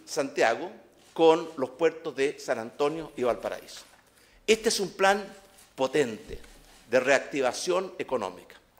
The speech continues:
que nos va a permitir potenciar la capacidad de nuestro país de crecer, de crear empleos, de mejorar los salarios, de dar oportunidades a los emprendedores para innovar,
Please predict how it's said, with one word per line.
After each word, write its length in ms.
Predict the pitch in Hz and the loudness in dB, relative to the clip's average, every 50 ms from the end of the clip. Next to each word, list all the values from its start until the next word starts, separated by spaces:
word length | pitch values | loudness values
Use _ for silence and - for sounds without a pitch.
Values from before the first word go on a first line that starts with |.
| _ _ _ - - _ _ | _ _ _ -20 -20 _ _
que 120 | - 170 | 4 6
nos 160 | 156 160 160 190 | 6 6 8 6
va 60 | 208 | 6
a 40 | 208 | 6
permitir 640 | 214 208 190 185 180 196 220 240 226 - - - - - _ _ _ _ _ _ _ _ _ _ _ _ _ _ _ _ - - _ _ | 6 2 4 0 0 0 -2 -4 -4 -6 -12 -20 -20 -20 _ _ _ _ _ _ _ _ _ _ _ _ _ _ _ _ -20 -20 _ _
potenciar 840 | 170 170 165 165 160 156 156 156 - - - 233 214 196 170 131 - - - - - - | 6 6 8 8 6 4 4 2 -2 -2 2 4 4 4 4 2 -2 -10 -18 -20 -12 2
la 140 | 131 139 143 | 4 4 4
capacidad 540 | - 139 139 - 131 - - 156 160 156 147 | 4 0 0 0 -4 -4 0 2 4 4 4
de 60 | 143 | 4
nuestro 280 | 147 147 147 - 160 | 0 -2 -4 -4 -8
país 320 | 139 - 135 147 156 147 - | -4 -2 -2 -2 -2 -6 -6
de 140 | - 127 - | -6 -6 -4
crecer, 680 | 120 120 - - - 175 165 156 - - - - - _ | -4 -6 -4 -2 0 0 0 0 -2 -8 -18 -20 -20 _
de 120 | - 113 110 | -6 -6 -4
crear 240 | - 135 131 127 123 | 2 2 2 2 2
empleos, 580 | 113 110 - 156 156 156 147 147 143 143 - - - - - _ | -4 -6 -2 0 2 4 4 4 2 0 -6 -16 -18 -20 -20 _
de 100 | - 123 | -4 -2
mejorar 360 | 120 120 117 - 131 127 131 | -2 -2 -2 0 2 2 2
los 120 | 127 117 - | 2 -2 -4
salarios, 560 | 127 113 127 151 156 143 147 151 147 147 - - - - - _ | -4 2 4 4 4 4 2 -2 -6 -6 -8 -20 -20 -20 -20 _
de 120 | _ 107 131 | _ 2 6
dar 160 | 135 147 156 | 6 8 8
oportunidades 680 | 156 143 - 127 - - 131 123 127 139 151 156 147 - | 6 4 2 -8 -6 -6 -6 -4 2 4 4 4 4 2
a 80 | 151 123 | 0 -4
los 160 | 117 104 - | -4 -4 -6
emprendedores 800 | 113 113 - 120 117 110 113 120 139 165 170 165 175 170 - - - - - - _ _ | -10 -6 -4 -4 -4 -2 2 4 4 4 4 4 0 -4 -6 -14 -18 -20 -20 -20 _ _
para 200 | - 135 131 127 | 6 8 8 8
innovar, 560 | 127 127 123 117 123 160 175 170 170 165 - | 6 4 2 6 8 10 10 10 8 4 0